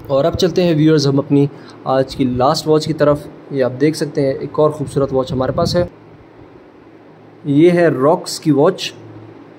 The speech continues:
रेडियो वेव कंट्रोल के साथ, सोलर वॉच है, डेट डिस्प्ले में,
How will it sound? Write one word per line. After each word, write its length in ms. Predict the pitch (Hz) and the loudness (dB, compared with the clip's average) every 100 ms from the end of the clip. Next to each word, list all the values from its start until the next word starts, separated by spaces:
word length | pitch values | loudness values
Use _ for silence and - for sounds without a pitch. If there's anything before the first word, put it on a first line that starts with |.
| - - - - - - - - - - - - | -20 -20 -20 -20 -20 -20 -20 -20 -20 -20 -20 -18
रेडियो 580 | 147 131 147 143 180 190 | -6 2 4 4 6 4
वेव 300 | 143 165 165 - | 6 2 2 0
कंट्रोल 400 | 139 139 156 180 | -2 2 2 4
के 100 | 180 | 0
साथ, 380 | 180 160 156 - - - - - - - | 2 0 -2 -12 -20 -20 -20 -20 -20 -20
सोलर 440 | - 151 147 185 | -2 2 4 4
वॉच 360 | 160 156 160 160 | 4 2 2 0
है, 240 | 156 151 151 - - - 135 | 0 0 -2 -8 -20 -18 -10
डेट 340 | 135 147 170 170 | -2 2 2 2
डिस्प्ले 420 | 143 - - 160 | -6 -6 0 2
में, 260 | 165 156 | 4 2